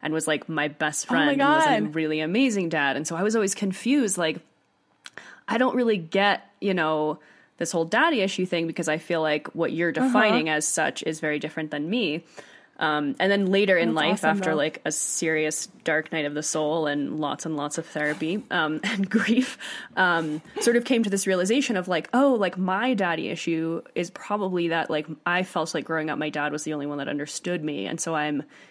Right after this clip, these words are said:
Speaker 1: intuitively
Speaker 2: Mm.
Speaker 1: trying to find men like him <laughs> that remind me of him, not gay, hopefully. Uh, not, I mean,
Speaker 2: It's
Speaker 1: in
Speaker 2: really
Speaker 1: general, like,
Speaker 2: sweet.
Speaker 1: yeah.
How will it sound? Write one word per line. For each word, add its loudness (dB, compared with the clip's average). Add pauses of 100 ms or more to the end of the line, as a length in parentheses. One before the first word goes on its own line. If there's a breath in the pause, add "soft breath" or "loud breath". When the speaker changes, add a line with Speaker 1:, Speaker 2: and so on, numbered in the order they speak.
Speaker 1:
intuitively 2
Speaker 2:
Mm. -2
Speaker 1:
trying 0
to -2
find -2
men -2
like -2
him 0
<laughs> 2
that 0
remind 0
me -2
of -4
him, -2
not -4
gay, 4
hopefully. 0 (380 loud breath)
Uh, 4 (260 loud breath)
not, 4
I 4
mean, 2
Speaker 2:
It's -2
Speaker 1:
in 0
Speaker 2:
really 4
Speaker 1:
general, 4
like, 2
Speaker 2:
sweet. 4
Speaker 1:
yeah. 6